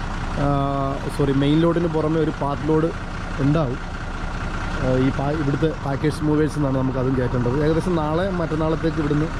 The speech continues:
ഫുൾ ലോഡുമായിട്ട്, ആ, നമുക്ക് പുറപ്പെടാൻ സാധിക്കുമെന്ന് കരുതുന്നു.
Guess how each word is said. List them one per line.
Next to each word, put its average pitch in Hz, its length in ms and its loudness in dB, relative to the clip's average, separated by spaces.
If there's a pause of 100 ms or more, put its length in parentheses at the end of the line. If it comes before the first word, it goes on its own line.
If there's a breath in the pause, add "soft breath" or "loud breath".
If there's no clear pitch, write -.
(300)
ഫുൾ 147 220 4
ലോഡുമായിട്ട്, 147 540 2 (680)
ആ, - 20 4 (640)
നമുക്ക് 143 260 2
പുറപ്പെടാൻ 160 340 2
സാധിക്കുമെന്ന് 165 480 2
കരുതുന്നു. 160 440 2